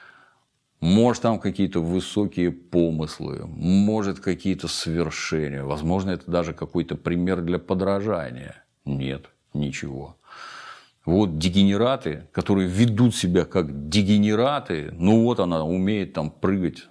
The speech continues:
совершая три оборота в воздухе. И че? А вот вокруг дебилы, которые кон-, конкурентки поломали ногу,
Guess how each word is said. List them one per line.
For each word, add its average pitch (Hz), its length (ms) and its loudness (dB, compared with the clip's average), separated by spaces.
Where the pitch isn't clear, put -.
совершая 82 580 -4
три 82 220 -4
оборота 76 520 -6
в 71 80 -8
воздухе. 76 640 -8
И - 100 -8
че? 80 340 -6
А 92 100 6
вот 107 160 6
вокруг 92 360 2
дебилы, 95 480 2
которые 76 360 -4
кон-, 82 240 -2
конкурентки 101 720 0
поломали 73 640 -4
ногу, 62 480 -12